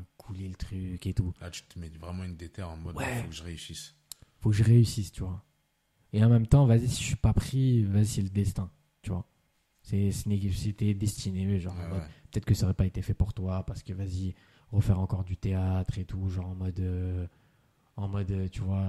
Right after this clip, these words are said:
Speaker 1: euh, c'est compliqué aussi financièrement, euh.
Speaker 2: Ouais, ouais, de payer des cours et tout.
Speaker 1: Bah, pas forcément payer des cours, mais genre aussi, tu vois, de, juste de vivre de sa, d'amour et d'eau fraîche de sa passion et, tu
Speaker 2: Ouais,
Speaker 1: vois, et
Speaker 2: ouais.
Speaker 1: pas avoir, euh, d'argent de, de côté, tu vois. Et, euh,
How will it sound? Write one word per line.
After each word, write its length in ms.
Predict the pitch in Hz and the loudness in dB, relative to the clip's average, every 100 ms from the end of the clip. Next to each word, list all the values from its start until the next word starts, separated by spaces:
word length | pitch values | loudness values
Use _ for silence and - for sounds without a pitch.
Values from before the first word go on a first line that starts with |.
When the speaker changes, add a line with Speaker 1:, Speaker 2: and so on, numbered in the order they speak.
| 92 | -2
Speaker 1:
euh, 340 | 90 90 87 92 - _ _ _ _ _ _ _ | -4 -6 -8 -12 -16 _ _ _ _ _ _ _
c'est 100 | - | -4
compliqué 380 | 120 107 - 135 | -2 0 6 6
aussi 320 | 110 - 113 | 6 4 2
financièrement, 960 | - 104 98 98 101 104 101 101 98 92 | 2 0 0 -2 2 4 4 4 2 2
euh. 60 | 92 90 90 | 2 0 -2
Speaker 2:
Ouais, 60 | 87 | -6
ouais, 240 | 80 78 | -10 -14
de 60 | 80 | -16
payer 260 | - 82 | -12 -10
des 160 | 80 76 | -10 -12
cours 300 | - 80 73 | -16 -16 -16
et 40 | |
tout. 120 | 76 80 - - _ | -18 -20 -20 -20 _
Speaker 1:
Bah, 120 | 113 - | -8 0
pas 100 | 147 | 4
forcément 260 | 147 156 147 | 4 4 6
payer 140 | 123 117 | 6 6
des 100 | 117 | 6
cours, 320 | 170 - - _ | 4 0 -6 _
mais 120 | 107 107 | 2 8
genre 220 | 127 113 | 10 10
aussi, 220 | 104 131 | 6 0
tu 120 | - | 2
vois, 140 | 113 113 | 6 8
de, 300 | 104 98 95 | 8 8 6
juste 240 | 107 139 | 6 8
de 60 | 117 | 8
vivre 160 | 113 107 | 8 6
de 80 | |
sa, 220 | 104 98 98 | 6 6 4
d'amour 320 | 104 107 104 | 4 6 6
et 40 | |
d'eau 80 | 101 | 4
fraîche 220 | - 110 | 4 2
de 60 | 98 | 2
sa 160 | 104 | 2
passion 360 | - 95 - 117 | 4 2 2 4
et, 200 | 101 92 | 4 4
tu 100 | - | 2
Speaker 2:
Ouais, 60 | 98 | 4
Speaker 1:
vois, 120 | 104 | 4
et 40 | |
Speaker 2:
ouais. 60 | 92 | 6
Speaker 1:
pas 120 | 104 | 4
avoir, 340 | 101 107 101 95 | 6 4 4 4
euh, 280 | 92 92 87 - _ _ | 4 2 0 -6 _ _
d'argent 340 | 104 101 104 110 | 0 4 4 4
de, 320 | 101 98 95 | 4 4 4
de 120 | 95 | 2
côté, 280 | - 101 95 | 2 2 2
tu 100 | - | -2
vois. 160 | 90 95 _ _ _ _ _ _ _ _ _ | -4 -6 _ _ _ _ _ _ _ _ _
Et, 260 | 110 101 98 | 4 6 6
euh, 200 | 95 | 2